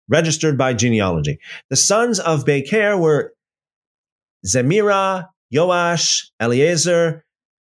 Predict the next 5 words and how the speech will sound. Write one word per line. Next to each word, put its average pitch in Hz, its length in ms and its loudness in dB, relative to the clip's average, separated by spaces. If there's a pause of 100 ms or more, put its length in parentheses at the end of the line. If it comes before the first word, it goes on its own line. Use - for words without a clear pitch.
(120)
Elionai, 165 960 0 (2500)
Omri, 175 640 0 (760)
Yerimoth, 156 840 0 (260)
Abiyah, 147 760 -2 (640)
Anathoth, 123 960 -2